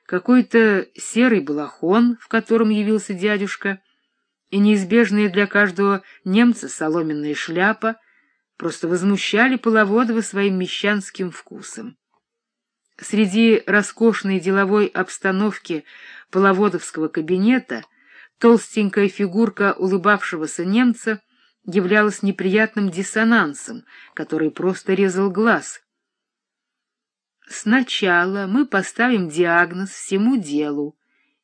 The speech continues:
мягко заговорил дядюшка. «Главный наследник Сергей Привалов налицо. Старший брат сумасшедший, младший в безвестном отсутствии.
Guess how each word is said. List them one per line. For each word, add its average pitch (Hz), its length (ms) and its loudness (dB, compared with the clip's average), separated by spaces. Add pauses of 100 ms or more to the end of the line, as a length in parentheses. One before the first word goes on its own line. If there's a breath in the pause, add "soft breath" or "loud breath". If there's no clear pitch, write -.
мягко 165 400 -6
заговорил 151 520 -4
дядюшка. 143 680 -10 (920 soft breath)
«Главный 233 480 4
наследник 151 1000 -6 (240)
Сергей 220 480 0
Привалов 160 800 -2
налицо. 156 800 -4 (800 soft breath)
Старший 269 540 0
брат 170 420 -2 (100)
сумасшедший, 151 1120 -4 (460 loud breath)
младший 240 920 2
в 170 60 -16
безвестном 170 800 -4
отсутствии. - 1000 -12